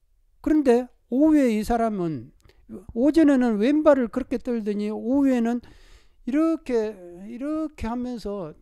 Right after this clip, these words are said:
자꾸 내, 나, 나를 보고 있는 거예요. 이렇게 하면서 뒤를 이렇게 돌아보면서 나만 보고 있는 거예요. "아,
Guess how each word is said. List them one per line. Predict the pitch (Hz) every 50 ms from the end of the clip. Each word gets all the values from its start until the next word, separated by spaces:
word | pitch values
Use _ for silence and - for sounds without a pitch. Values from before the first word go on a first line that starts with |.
| _ _ _ _ _ _
자꾸 | - - - 285 - - 320 311 311 - -
내, | 190 185 226 226 240 240 240 240 233 214 185
나, | 196 180 165 180 214 220 220 220 214 - - 220 196
나를 | 170 160 202 262 311 302
보고 | - 214 190 196 202
있는 | 180 165 156 139 135 127
거예요. | 131 123 117 113 117 117 117 - _ _ _ _ _ _ _ _ _ _
이렇게 | - 202 262 262 - - -
하면서 | 175 180 190 185 165 147 - 147 123 - _ _ _ - _ _ - - - - -
뒤를 | - 311 320 320 277
이렇게 | 254 254 269 - - 269
돌아보면서 | - 196 208 233 240 220 247 233 226 226 220 180 - 196 185 180 170 - _ -
나만 | - 170 208 262 302 302 269
보고 | - 190 196 220 208
있는 | 190 180 175 175 165
거예요. | 160 139 127 123 120 123 123 123 123 _ _ _ _ _ _ _ _ _ _ _ _ _ _ _ _ _ _ _ _ _ _ _ _ _ -
"아, | 214 262 294